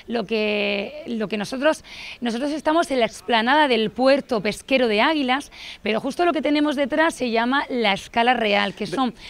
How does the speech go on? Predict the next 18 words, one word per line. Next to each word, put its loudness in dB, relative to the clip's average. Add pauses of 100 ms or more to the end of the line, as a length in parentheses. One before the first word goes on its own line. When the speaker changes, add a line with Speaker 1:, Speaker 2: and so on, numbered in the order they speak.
(200)
Speaker 1:
tres 0
escaloncitos, 0
pues, -8
que -6
desde -4
nuestro -6
escenario -2
no -4
se -6
puede -2
ver, -2
pero -4
los 0
Speaker 2:
Re-, -4
Speaker 1:
tenemos 2
justo 8
Speaker 2:
realmente, 4
Speaker 1:
detrás. 6